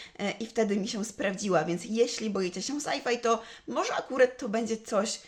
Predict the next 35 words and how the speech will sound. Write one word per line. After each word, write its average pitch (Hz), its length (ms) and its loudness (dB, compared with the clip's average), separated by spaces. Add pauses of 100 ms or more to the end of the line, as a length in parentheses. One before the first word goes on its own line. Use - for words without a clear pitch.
(120)
co 165 120 -2
się 170 200 -2
Wam 165 140 2
sprawdzi. - 720 -8 (300)
Antologia 269 500 2
Frostpunk 220 640 -2
to 208 120 -8
propozycja 226 540 -2
dla 196 140 2
tych 214 200 -2
z 196 40 -2
Was, 190 240 2
którzy 196 320 -4
bardzo 175 380 2
lubią 175 360 2
steampunk 226 580 -2
i 196 60 -4
bardzo 170 360 2
lubią 170 220 2
dziewiętnasty 165 580 -2
wiek 175 260 0 (440)
i 339 80 2
przy - 160 -2
okazji 247 400 2
nie 226 160 2
przeszkadzają 196 760 2
Wam 175 220 4 (260)
mroźne 196 560 2
klimaty. 160 460 -2 (180)
To 214 80 -12
są 226 100 -4
naprawdę 214 560 2
bardzo 170 460 0
dobre 160 380 2
mikropowieści. 151 920 -6